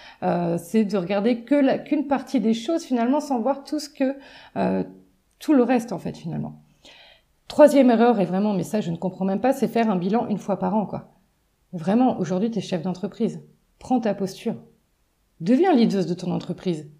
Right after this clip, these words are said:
Et crois-moi, tous les chefs d'entreprise, eh ben, ils font des bilans tout le temps. C'est hyper important de faire des bilans pour savoir où tu vas,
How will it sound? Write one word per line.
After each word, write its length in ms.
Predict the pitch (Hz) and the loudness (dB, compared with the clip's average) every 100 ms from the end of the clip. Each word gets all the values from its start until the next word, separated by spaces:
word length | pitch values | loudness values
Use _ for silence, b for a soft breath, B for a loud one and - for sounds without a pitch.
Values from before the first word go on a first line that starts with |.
| _ | _
Et 80 | 190 | -4
crois-moi, 340 | 190 220 269 | 0 2 2
tous 140 | 294 240 | 2 0
les 100 | 233 | 0
chefs 200 | 240 202 | 0 0
d'entreprise, 720 | 214 220 - - 302 156 - - - | -2 -2 -6 -2 -2 -4 -12 -18 -6
eh 80 | 202 | 0
ben, 120 | 254 | 2
ils 80 | 262 | 2
font 120 | 226 | 0
des 120 | 196 | 0
bilans 280 | 175 226 240 | 0 0 -2
tout 140 | 240 | -2
le 80 | 226 | -2
temps. 320 | 262 226 - _ _ _ _ _ _ | -2 -4 -10 _ _ _ _ _ _
C'est 240 | - 196 - | -8 -6 -2
hyper 320 | 233 240 240 | 2 2 4
important 340 | 226 226 - 262 | 2 0 -2 -2
de 60 | |
faire 160 | 240 180 | -2 -2
des 140 | 170 | -2
bilans 320 | 160 202 247 | -2 0 0
pour 120 | 226 190 | -2 -4
savoir 440 | 185 185 226 - | -2 0 -2 -2
où 100 | 240 | -6
tu 200 | 226 247 | -6 -4
vas, 360 | 226 233 233 | -2 -2 -4